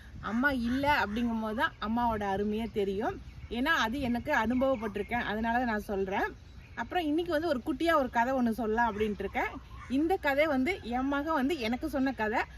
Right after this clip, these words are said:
என் மகனுக்கு வந்து அவங்க தமிழ் மிஸ் சொன்ன கதை. சரிங்களா? இது எனக்கு ரொம்ப மனசுல பதிஞ்சு போச்சு. அந்த கதையை உங்களோட ஷேர் பண்ணிக்கணும்னு நினைக்கிறேன். வாங்க இப்ப அந்த கதையை சொல்றேன். ஒரு ஊர்ல வந்து அம்மா, அஹ், மகன் ரெண்டு பேர் இருக்கிறாங்க.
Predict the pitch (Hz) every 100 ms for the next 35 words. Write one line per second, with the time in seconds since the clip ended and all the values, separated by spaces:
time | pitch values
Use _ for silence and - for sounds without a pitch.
0 | - - 247 247 247 320 381 330 269 262
1 | 392 - - 220 247 370 370 247 262 370
2 | 359 330 - 240 233 214 214 - - -
3 | - - 254 247 269 214 254 285 262 233
4 | 277 392 349 294 330 311 247 247 269 311
5 | 254 240 220 403 - - - 240 277 339
6 | 311 339 302 262 269 311 277 262 262 247
7 | 233 262 233 214 240 403 - - - 226
8 | 240 208 208 196 196 233 - 190 180 269
9 | 539 - - - - - - - - -
10 | 247 339 302 277 285 262 220 226 370 -
11 | 202 226 285 403 415 - - 196 196 196
12 | 247 214 190 220 196 226 208 160 185 170